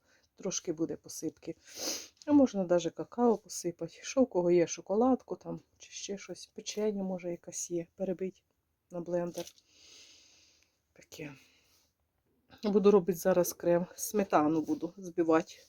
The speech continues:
з цукром. Ось, зараз буду робити крем. Така в мене сметана селянська, біла лінія, яка була. І ферма. Тут п'ятнадцять процентів, п'ятнадцять процентів і двадцять, яка була.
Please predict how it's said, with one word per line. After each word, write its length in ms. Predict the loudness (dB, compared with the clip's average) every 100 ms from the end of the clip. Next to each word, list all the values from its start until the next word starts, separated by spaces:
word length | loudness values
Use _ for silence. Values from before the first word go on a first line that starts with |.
| _
з 140 | -18 -12
цукром. 400 | -12 -4 -4 -4 _ _ _ _ -18
Ось, 320 | -16 -14 -16 -20 _ _
зараз 260 | -6 -6
буду 200 | -8 -8
робити 260 | -8 -8 -10
крем. 220 | -8 -6 -8
Така 220 | -8 -8
в 40 |
мене 160 | -6 -6
сметана 460 | -8 -8 -6 -2 -2
селянська, 840 | -2 2 2 2 0 0 -2 -2 -8 -20 -20 -20 -20 _
біла 340 | 2 4 6 4
лінія, 720 | 4 6 8 10 8 8 6
яка 320 | 4 2 2
була. 440 | 2 6 6 6 2 _ -14 -14 _
І 260 | 0 2 2 -2 _ _ _ _ _ 2
ферма. 360 | 2 2 -2 -6 _ _ _ _ _ -8 -6 -6 -10 _ _ _ _
Тут 200 | 0 0
п'ятнадцять 420 | 0 2 4 4 0
процентів, 540 | -6 -2 -2 -2 0
п'ятнадцять 440 | 0 2 0 0
процентів 540 | -4 -4 0 -2 2 4
і 60 |
двадцять, 520 | 6 8 8 6 -6 -4
яка 200 | 2 4
була. 380 | 6 6 6